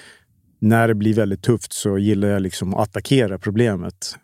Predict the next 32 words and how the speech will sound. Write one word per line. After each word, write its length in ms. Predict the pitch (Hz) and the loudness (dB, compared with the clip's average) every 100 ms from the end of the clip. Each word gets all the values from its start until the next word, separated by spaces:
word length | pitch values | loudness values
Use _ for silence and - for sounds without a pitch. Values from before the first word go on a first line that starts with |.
| _ | _
Hur 200 | - 131 | 2 2
obekvämt 580 | 147 117 110 127 110 110 | 2 0 0 0 0 0
det 120 | 110 | 0
än 160 | 104 110 | 0 0
är 280 | 120 90 | 0 0
nästan 480 | 95 92 - 95 92 | -4 -6 -8 -8 -8
så, 220 | 110 107 | -6 -6
så 180 | 92 - | -6 -8
försöker 540 | - - - 113 - 107 | -6 -4 0 0 0 -4
jag 120 | 92 | -4
liksom 300 | 92 - 90 | -6 -8 -10
ta 240 | - 110 | -2 -2
mig 180 | 98 101 | 0 0
in 340 | 123 120 104 | 0 2 0
i 80 | 101 | -2
det 220 | - 92 | -6 -6
och 100 | 92 | -6
se 220 | - 113 95 | -4 -2 -2
vad 200 | 95 92 | -4 -2
det 160 | 107 | -2
är 60 | 101 | -2
för 160 | - | -4
någonting 340 | 92 87 95 90 | -8 -6 -8 -8
och 140 | 95 | -4
utforska 560 | 110 101 - 104 - 104 | -4 -4 -6 -8 -6 -6
det 180 | 90 90 | -6 -6
och 120 | 92 | -8
försöka 320 | - 95 - | -8 -12 -12
komma 220 | - 92 90 | -10 -6 -2
igenom 360 | 104 101 90 | 0 -2 -4
det, 120 | - - | -8 -12
liksom. 360 | - - - | -14 -14 -14